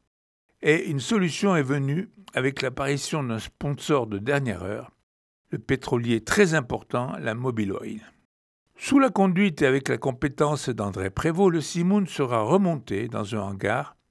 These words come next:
et mis au point en un mois. Et le vol lui-même demande à être mis au point. La route à suivre, la météo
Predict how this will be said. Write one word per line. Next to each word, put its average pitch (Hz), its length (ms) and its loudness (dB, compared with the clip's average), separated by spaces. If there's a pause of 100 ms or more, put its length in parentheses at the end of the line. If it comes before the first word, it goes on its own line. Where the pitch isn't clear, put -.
(600)
et 131 80 -2
mis 151 180 2
au 139 60 2
point 185 260 0
en 131 140 0
un 123 80 2
mois. 98 320 -6 (1400)
Et 170 120 8
le 165 80 10
vol 156 240 6
lui-même 147 420 2
demande 135 340 2
à 117 60 4
être 110 200 -2
mis 143 200 -2
au 101 60 -2
point. - 240 -12 (440)
La 92 160 0
route 92 240 -2
à 82 80 -4
suivre, 110 500 -2
la 101 220 -2
météo 92 640 -2